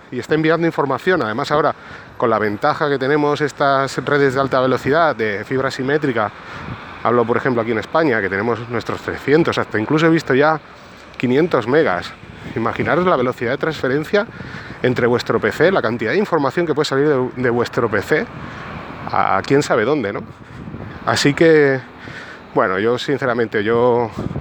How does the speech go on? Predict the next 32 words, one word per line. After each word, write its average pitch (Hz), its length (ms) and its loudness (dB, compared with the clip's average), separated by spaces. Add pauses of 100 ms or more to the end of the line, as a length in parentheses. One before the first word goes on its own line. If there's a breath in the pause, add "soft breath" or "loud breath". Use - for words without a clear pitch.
(140)
eh, 117 180 0
en 117 80 2
este 127 240 2
caso 139 720 2
estoy 127 300 0
mucho 156 220 2
más 135 320 0
tranquilo 151 500 -2 (800 loud breath)
navegando 131 600 4
con 135 200 2
un, 127 560 2 (320 loud breath)
un 143 120 4
sistema 143 300 2
operativo 127 420 4
original 123 560 2 (760 loud breath)
y 120 240 6
pagar 110 260 4
la 120 100 4
licencia 127 560 0
que, 98 480 0
que 113 100 -6
al 104 60 -4
fin 123 160 -4
y 120 40 2
al 113 100 0
cabo, 131 260 4
pues, 101 420 0 (960 loud breath)
pues 110 140 2
eso, 92 220 2 (140)
me, 120 80 4
al 123 260 2
menos 190 420 4